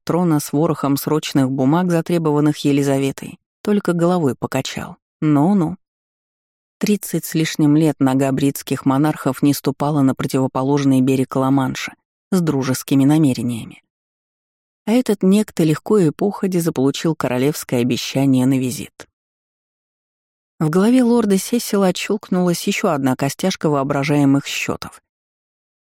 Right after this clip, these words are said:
Непременно пересмотреть внешние экономические контракты, подготовиться к чеканке новой монеты.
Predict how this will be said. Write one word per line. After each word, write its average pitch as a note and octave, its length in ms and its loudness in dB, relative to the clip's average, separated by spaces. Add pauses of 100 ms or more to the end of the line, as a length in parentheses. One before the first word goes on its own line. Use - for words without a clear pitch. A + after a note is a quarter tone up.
(200)
Непременно G3+ 600 2
пересмотреть E3+ 680 -2
внешние D#3 460 2
экономические C#3+ 720 0
контракты, - 720 -6 (540)
подготовиться D#3 720 0
к - 100 -10
чеканке C3+ 580 -2
новой C#3 240 2
монеты. F3 460 0